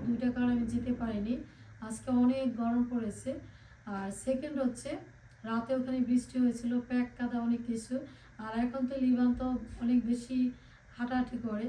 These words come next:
দেখা যাবে প্যাক কাদার ভিতরে যে কী করে হাঁটবে, তো ওর কারণে আমার বেশিরভাগ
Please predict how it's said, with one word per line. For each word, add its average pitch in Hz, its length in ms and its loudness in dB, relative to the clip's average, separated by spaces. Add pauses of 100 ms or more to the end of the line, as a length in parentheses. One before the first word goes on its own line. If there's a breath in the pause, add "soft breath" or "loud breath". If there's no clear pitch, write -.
দেখা 240 220 0
যাবে 233 140 2 (100)
প্যাক 247 240 0
কাদার 247 300 2 (340)
ভিতরে 240 360 2
যে 233 80 -2 (100)
কী 247 140 -4
করে 226 140 -4 (100)
হাঁটবে, 196 320 -8 (500 loud breath)
তো 240 60 -8 (120)
ওর 269 160 6
কারণে 294 220 -4 (100)
আমার 277 180 0
বেশিরভাগ 247 320 2